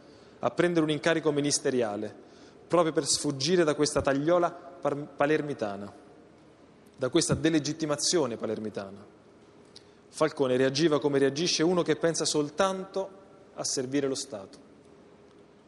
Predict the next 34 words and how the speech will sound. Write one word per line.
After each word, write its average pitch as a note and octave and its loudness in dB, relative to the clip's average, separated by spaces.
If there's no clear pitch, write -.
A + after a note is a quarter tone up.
Falcone C3+ 0
in C#3 0
ogni E3+ 2
momento D#3+ 2
della C#3+ 2
sua C3 0
vita E3+ -2
è - -4
stato C#3 0
un C3 -4
servitore D#3+ 2
dello D#3 2
Stato. G#2 -4
Non D#3 0
è - 4
mai F#3 2
entrato E3+ 2
in C#3+ 0
polemica D#3 2
nemmeno G3 0
col D#3 -2
Consiglio E3+ 0
Superiore, A#2 0
nemmeno F#3+ 2
quando F3 4
rimase E3 2
bocciato E3+ 2
nella D#3 4
lotta E3+ 2
per D3 2
diventare C#3+ 0
alto E3 0
commissario D3 2
dell'antimafia, A#2+ -2